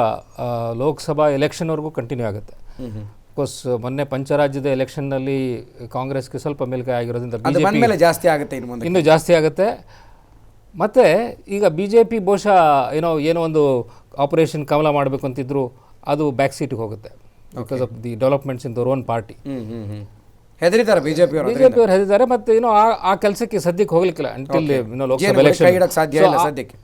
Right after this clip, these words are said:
Speaker 1: ಆ ಒಂದು ಬೆಳವಣಿಗೆ ಆಗ್ತಾ ಇರೋದ್ರಿಂದ ಕಾಂಗ್ರೆಸ್ನಲ್ಲಿ ಅಸಮಾಧಾನ ಇನ್ನಷ್ಟು ಹೆಚ್ಚಾಗುತ್ತೆ.
Speaker 2: ಓಕೆ.
Speaker 1: ಯಾಕಂದ್ರೆ ಅವ್ರಿಗೆ ಬೇರೆ ಆಪ್ಷನ್ಸ್ ಇಲ್ಲ. ಮೊದಲಾದ್ರೆ ಹೆದರ್ಸ್ಬೋದಾಯ್ತು,
Speaker 2: ಹ್ಮ್, ಹ್ಮ್,
Speaker 1: "ನೋಡಿ,
Speaker 2: ಹ್ಮ್.
Speaker 1: ನಮ್ದು ಏನು ಮಾಡಿದ್ರೆ ನಾವು ಬಿ ಜೆ ಪಿಗೆ ಹೋಗ್ತೀವಿ" ಅಂತೇಳಿ.
Speaker 2: ಹ್ಮ್, ಹ್ಮ್.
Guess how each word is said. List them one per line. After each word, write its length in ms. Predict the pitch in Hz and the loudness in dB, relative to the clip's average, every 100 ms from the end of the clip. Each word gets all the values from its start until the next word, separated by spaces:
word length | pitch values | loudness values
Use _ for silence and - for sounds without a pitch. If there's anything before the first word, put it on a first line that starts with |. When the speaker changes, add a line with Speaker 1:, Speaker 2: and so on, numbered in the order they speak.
| _ - | _ -12
Speaker 1:
ಆ 360 | 151 165 254 | -2 4 6
ಒಂದು 220 | 277 254 | 6 6
ಬೆಳವಣಿಗೆ 460 | 185 147 180 214 196 | 2 2 2 2 2
ಆಗ್ತಾ 240 | 151 - | 0 0
ಇರೋದ್ರಿಂದ 320 | 131 120 107 104 117 143 - - - | -4 -4 -8 -8 -8 -8 -14 -20 -2
ಕಾಂಗ್ರೆಸ್ನಲ್ಲಿ 680 | 160 226 226 196 170 165 | 0 0 -2 -4 -8 -8
ಅಸಮಾಧಾನ 540 | 135 131 156 143 127 143 | -8 -8 -6 -4 -4 -6
ಇನ್ನಷ್ಟು 460 | 123 123 127 151 | -8 -8 -8 -8
ಹೆಚ್ಚಾಗುತ್ತೆ. 580 | 104 113 107 107 - _ - _ 113 | -10 -10 -14 -14 -20 _ -20 _ -20
Speaker 2:
ಓಕೆ. 180 | - | -16
Speaker 1:
ಯಾಕಂದ್ರೆ 340 | 107 139 180 165 | -8 -2 2 4
ಅವ್ರಿಗೆ 180 | 170 156 | 2 2
ಬೇರೆ 160 | 190 | 2
ಆಪ್ಷನ್ಸ್ 360 | 170 180 208 175 | 2 0 -4 -2
ಇಲ್ಲ. 120 | 123 - - | -4 -8 -6
ಮೊದಲಾದ್ರೆ 360 | 151 185 196 165 | -2 2 2 4
ಹೆದರ್ಸ್ಬೋದಾಯ್ತು, 600 | 190 214 208 165 131 - | 2 2 2 2 0 -4
Speaker 2:
ಹ್ಮ್, 300 | - 143 127 | -16 -12 -10
ಹ್ಮ್, 100 | 110 | -2
Speaker 1:
"ನೋಡಿ, 260 | 165 185 180 | 0 2 0
Speaker 2:
ಹ್ಮ್. 40 | |
Speaker 1:
ನಮ್ದು 240 | 170 160 | -4 -4
ಏನು 140 | 170 180 | -4 -4
ಮಾಡಿದ್ರೆ 320 | 165 160 165 | -4 -4 -4
ನಾವು 280 | 160 156 143 | -4 -6 -4
ಬಿ 120 | 143 | -4
ಜೆ 80 | 151 | -6
ಪಿಗೆ 200 | 151 135 | -6 -10
ಹೋಗ್ತೀವಿ" 280 | 123 127 113 | -10 -10 -10
ಅಂತೇಳಿ. 240 | 113 104 | -10 -12
Speaker 2:
ಹ್ಮ್, 280 | - 127 110 | -14 -16 -14
ಹ್ಮ್. 140 | 104 | -14